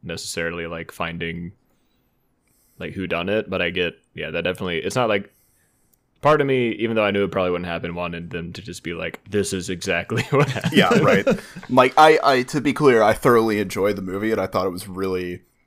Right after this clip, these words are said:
Speaker 2: interesting, but it's always a bit of a bummer when, like, you get back, you kinda end up at the same place you started it in some ways of, like, "Well, we don't really know <laughs> what happened."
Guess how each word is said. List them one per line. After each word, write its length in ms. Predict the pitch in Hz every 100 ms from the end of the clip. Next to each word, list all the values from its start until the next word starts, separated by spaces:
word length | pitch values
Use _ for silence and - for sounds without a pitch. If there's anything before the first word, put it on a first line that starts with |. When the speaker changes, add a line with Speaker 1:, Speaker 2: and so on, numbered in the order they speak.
| _
Speaker 2:
interesting, 680 | 120 - 110 - 98 87 85 - _ _ _ _ -
but 460 | 110 107 98 92 - _ _ _ -
it's 160 | 107
always 340 | 101 101 101 104
a 60 |
bit 160 | 90 101
of 100 | 92
a 60 | 87
bummer 360 | 95 92 95
when, 160 | 95 92
like, 320 | 90 87 - _ _ -
you 160 | 107 98
get 220 | 104 95
back, 260 | 98 104
you 100 | 120 113
kinda 220 | 135 117
end 200 | 113 110
up 160 | 107
at 60 | 101
the 40 |
same 300 | 98 107 101
place 260 | 95 101 -
you 60 | 95
started 360 | - 98 92
it 120 | 92 90
in 100 | 87
some 200 | 98 92
ways 220 | 90 85
of, 80 | 90
like, 160 | 92
"Well, 180 | 98 98
we 100 | 95
don't 300 | 95 101 98
really 480 | 95 98 101 95 95
know 320 | 92 92 92
<laughs> 120 | 98
what 180 | - 95
happened." 500 | 104 95 - - 135